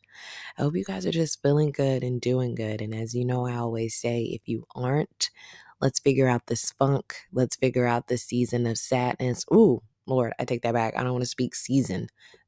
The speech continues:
of sadness 'cause that's a long time. Let's figure out this moment or whatever amount of time of sadness you're in, and let's try to get it together because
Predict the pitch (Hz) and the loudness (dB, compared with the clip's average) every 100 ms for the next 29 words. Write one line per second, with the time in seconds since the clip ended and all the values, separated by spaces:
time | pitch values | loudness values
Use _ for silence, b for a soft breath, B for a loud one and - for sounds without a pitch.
0 | - - 110 90 95 - - 113 123 120 | -10 -2 -2 0 -4 -4 -4 -4 -2 0
1 | 110 107 - 120 120 - - 127 139 - | 0 0 -4 -4 -4 -4 -4 0 2 0
2 | - - B B B - 135 139 113 - | -4 -10 B B B -2 2 4 2 0
3 | 135 113 120 127 139 127 113 113 120 123 | 0 0 0 2 2 0 -2 -4 -2 2
4 | 120 120 120 - _ _ _ - 131 160 | 2 2 -2 -8 _ _ _ -2 4 6
5 | 160 135 120 107 113 110 101 104 113 104 | 8 4 2 -2 -4 -4 -6 -4 -4 -4
6 | 113 - 120 117 113 113 - 131 139 147 | -4 -4 -2 -2 -2 -4 -4 -2 -2 -4
7 | - - 143 147 143 151 147 147 139 151 | -8 -8 -6 -4 -2 -4 -4 -4 -2 0
8 | 131 120 110 123 135 123 127 | 0 -2 -4 -6 -2 -2 -2